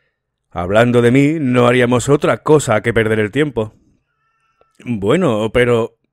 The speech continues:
¿es que yo me encuentro en condiciones de desempeñar semejante papel?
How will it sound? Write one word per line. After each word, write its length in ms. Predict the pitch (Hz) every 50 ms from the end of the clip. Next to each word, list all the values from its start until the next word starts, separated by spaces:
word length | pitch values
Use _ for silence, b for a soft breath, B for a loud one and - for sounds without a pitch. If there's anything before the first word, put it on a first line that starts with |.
| _ _ _ _ _ _ _ _ b b b b b b b b b _
¿es 220 | _ 214 247 220 -
que 220 | - - 247 208
yo 120 | 131 160 208
me 120 | 240 190
encuentro 460 | 143 110 - 139 190 208 165 147 135
en 80 | 110 110
condiciones 640 | 135 127 123 117 113 - - 110 131 156 135 123
de 100 | 120 127
desempeñar 680 | 120 120 - - 123 120 110 110 104 101 101 113 120
semejante 560 | 113 - 110 107 107 104 113 110 110 101 110 107
papel? 420 | 110 98 95 101 113 160 190 202